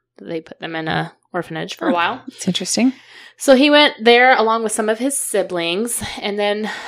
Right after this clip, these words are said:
Speaker 1: um, and he went there when he was, like, six months old. So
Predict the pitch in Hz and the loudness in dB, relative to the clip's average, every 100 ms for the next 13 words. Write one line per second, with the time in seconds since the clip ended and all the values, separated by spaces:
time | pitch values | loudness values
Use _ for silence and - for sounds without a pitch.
0 | - - 190 185 190 190 226 226 240 214 | -10 -4 -2 -2 -2 0 0 2 2 2
1 | 208 196 165 - 175 175 160 170 - - | 0 -2 -4 -4 -4 -6 -6 -6 -6 -8
2 | - - - 170 | -14 -12 -4 -4